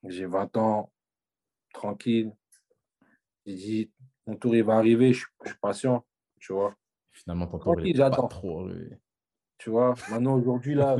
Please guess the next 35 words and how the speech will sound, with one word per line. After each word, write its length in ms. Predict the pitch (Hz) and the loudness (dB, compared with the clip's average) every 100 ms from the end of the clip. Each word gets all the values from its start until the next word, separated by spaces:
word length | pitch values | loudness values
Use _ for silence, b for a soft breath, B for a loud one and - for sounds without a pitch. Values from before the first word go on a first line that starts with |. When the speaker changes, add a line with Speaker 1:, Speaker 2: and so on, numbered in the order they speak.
| 131 | -2
Speaker 1:
dix, 180 | 127 127 | -8 -8
Speaker 2:
<laughs> 160 | 117 | -10
Speaker 1:
dix-huit 480 | - 131 127 139 131 | -4 -4 -2 -4 0
ans, 80 | 151 | 2
les 120 | 143 | 2
petits, 200 | 160 143 135 | -2 -4 -6
ils 80 | 123 | -4
jouent 140 | - | -4
maintenant. 320 | 320 214 185 135 | 0 2 2 0
Dix-huit 400 | 131 180 226 226 | -2 -6 -4 -2
ans, 80 | |
dix-sept 240 | 214 190 226 | -4 -6 -4
ans, 40 | |
Speaker 2:
Ouais. 120 | 196 208 | 0 0
Speaker 1:
ils 60 | |
sont 160 | - 208 | -2 0
là, 80 | 214 | 0
ils 100 | 196 | 0
jouent. 300 | 185 220 196 123 _ _ _ | -6 -10 -12 -18 _ _ _
Moi, 140 | 110 | -12
j'étais 140 | 107 113 | -8 -4
là, 80 | 107 | -4
je 60 | |
dis, « 160 | 101 98 | -6 -8
J'attends. » 400 | 101 95 95 - b b b | -6 -4 -8 -10 b b b
Mais 60 | 107 | 2
avant, 180 | 117 135 | 4 4
c'était, 200 | 135 120 | 2 2
le 180 | 113 117 | 4 4
monde 180 | 123 | 4
du 80 | 123 | 2
foot, 140 | 123 135 | -4 -4
c'était 140 | 127 | 0
pas 100 | 127 | 0
pareil. 360 | 127 107 101 | 2 0 0